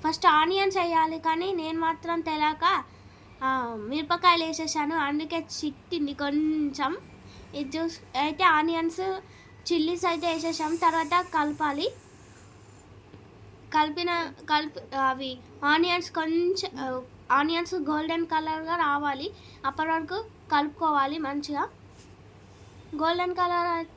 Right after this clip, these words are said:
వచ్చే వరకు అవి సాజీర అయితే వేసేసుకున్నాను నేనైతే. ఇప్పుడు మళ్ళీ కలపాలి. మనం ఏదేసినా సరే కలుపుతూనే ఉండాలి. ఇక్కడైతే మేము రెడీ పెట్టుకున్నాము,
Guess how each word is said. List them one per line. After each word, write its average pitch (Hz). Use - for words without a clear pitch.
వచ్చే 285
వరకు 320
అవి 269
సాజీర 302
అయితే 320
వేసేసుకున్నాను 302
నేనైతే. 277
ఇప్పుడు 285
మళ్ళీ 294
కలపాలి. 285
మనం 311
ఏదేసినా 349
సరే 370
కలుపుతూనే 311
ఉండాలి. 311
ఇక్కడైతే 381
మేము 381
రెడీ 311
పెట్టుకున్నాము, 349